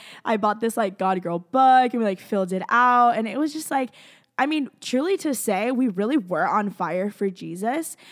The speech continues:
but I didn't really know what that looked like, you know? Like, I didn't have, like, a foundation. So all I did was, like,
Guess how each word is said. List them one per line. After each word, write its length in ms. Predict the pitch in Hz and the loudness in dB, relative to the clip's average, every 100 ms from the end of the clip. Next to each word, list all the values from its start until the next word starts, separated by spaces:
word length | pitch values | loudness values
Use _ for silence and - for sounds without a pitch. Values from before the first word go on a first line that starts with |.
| - - | -18 -4
but 140 | 262 | -2
I 140 | 208 226 | 0 0
didn't 200 | 320 254 | -2 -2
really 300 | 254 262 233 | -2 0 -2
know 360 | 196 190 185 | -2 -2 0
what 200 | 202 202 | 0 -2
that 200 | 190 180 | -4 -6
looked 280 | 175 175 - | -6 -8 -8
like, 260 | 160 131 185 | -10 -10 -6
you 80 | 190 | -4
know? 160 | 196 | -2
Like, 160 | 196 185 | -4 -4
I 140 | 202 | -4
didn't 220 | 196 254 | -2 -2
have, 440 | 202 185 190 196 190 | -4 -4 0 0 0
like, 160 | 185 - | -4 -4
a 100 | 190 | -6
foundation. 720 | 190 185 175 170 175 175 165 | -4 -4 -4 -6 -6 -8 -8
So 120 | 202 | -6
all 200 | 190 208 | -2 0
I 120 | 247 247 | 0 -2
did 240 | 208 202 | -4 -2
was, 180 | 202 185 | -2 -4
like, 200 | 180 | -6